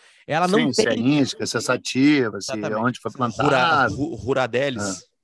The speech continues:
Speaker 1: Ela tem
Speaker 2: É.
Speaker 1: uma quantidade muito pequena de T H C, que é o que faz a pessoa sair do seu normal. Não é o C B D que deixa a pessoa high,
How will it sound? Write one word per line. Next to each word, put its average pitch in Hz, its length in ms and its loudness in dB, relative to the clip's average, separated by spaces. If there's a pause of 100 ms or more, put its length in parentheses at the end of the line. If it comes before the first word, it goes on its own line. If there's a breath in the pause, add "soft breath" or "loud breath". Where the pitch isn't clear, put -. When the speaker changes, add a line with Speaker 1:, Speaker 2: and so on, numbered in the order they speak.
(260)
Speaker 1:
Ela 185 180 2
tem 202 160 0
Speaker 2:
É. - 20 0
Speaker 1:
uma 202 140 -2
quantidade 170 720 -2
muito 170 480 -4
pequena 220 760 -2
de 123 200 -10
T 131 180 -6
H 117 220 -4
C, 123 260 -8
que 156 300 -6
é 135 140 -2
o 160 120 -2
que 175 300 -8
faz 151 440 -4
a 175 60 -4
pessoa 160 400 -8
sair 151 360 -2
do 147 140 -12
seu 147 200 -10
normal. 143 420 -4 (500)
Não 160 140 0
é 190 80 4
o 240 80 4
C - 260 2
B 175 220 4
D 175 220 2
que - 120 -12
deixa 160 360 -4
a - 20 -8
pessoa 151 320 -4
high, 127 480 -2